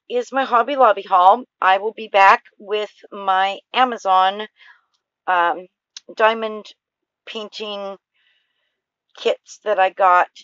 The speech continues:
in the mail yesterday and today. I will do that in a separate video, though. So everybody have a good night. I will be back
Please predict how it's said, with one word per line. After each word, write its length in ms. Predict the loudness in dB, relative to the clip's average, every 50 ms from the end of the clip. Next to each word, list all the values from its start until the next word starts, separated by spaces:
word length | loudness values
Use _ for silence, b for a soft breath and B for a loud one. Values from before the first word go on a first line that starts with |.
| _ -16
in 100 | -14 -12
the 60 | -10
mail 240 | -8 -6 -6 -6 -6
yesterday 580 | -4 -6 -6 -6 -8 -12 -6 -4 -4 -4 -4 -6 -6
and 320 | -4 -2 -2 -2 -4 -6
today. 460 | -10 -8 -4 -4 -2 -2 -2 -4 -6 -8 _ _ _ -18 -12 -8
I 160 | -6 -6 -4
will 140 | -4 -6 -8
do 180 | -8 -10 -10 -4
that 240 | -2 0 0 0 -2 -4
in 160 | -8 -12 -10 -10
a 100 | -12 -14
separate 480 | -14 -10 -6 -6 -6 -6 -6 -12 -10 _
video, 460 | -12 -12 -12 -10 -6 -4 -4 -4 -4 -6
though. 240 | -6 -6 -6 -6 -10 _ _ _ b b b b b b b b
So 360 | _ _ 2 4 4 4 4 0 -4 -10
everybody 380 | -8 -8 -6 -6 -6 -4 -2
have 160 | 0 0 0
a 40 | -2
good 180 | -4 -14 -12 -4
night. 440 | 0 2 2 2 0 -4 -10 -16 -20 -20 -20 _ b b b b b b b b b _ -2
I 160 | -2 -2 -2
will 160 | -2 -6 -10
be 180 | -12 -16 -14 -8
back 240 | -6 -4 -4 -4